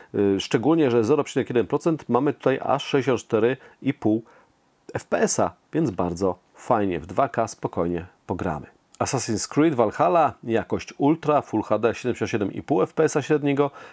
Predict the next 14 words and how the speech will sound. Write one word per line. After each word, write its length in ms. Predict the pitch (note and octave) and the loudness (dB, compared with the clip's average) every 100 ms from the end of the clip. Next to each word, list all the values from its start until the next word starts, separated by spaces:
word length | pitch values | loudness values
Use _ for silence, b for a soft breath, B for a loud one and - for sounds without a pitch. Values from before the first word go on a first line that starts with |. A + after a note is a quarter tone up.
| B | B
a 160 | - F#3 | -2 -2
w 80 | |
dwa 220 | D3 C3+ C#3 | -2 -2 0
K 220 | C3+ B2 | 0 -2
pięćdziesiąt 380 | - E3 C3+ - | 0 -2 -2 -4
osiem 300 | A#2 - A2 | -4 -2 -4
przecinek 320 | - A2+ F#2 | 0 0 0
dwa 220 | F#2 G#2+ | 0 0
F 120 | G2+ | 0
P 120 | - | -2
S-y 180 | G#2+ G#2 | -2 -2
średnie, 360 | - D3+ D3 C3 - | 0 0 2 -2 0
ale 380 | D#3 G3 F3+ | 2 4 2
już 340 | C3 B2+ D3+ | 2 2 2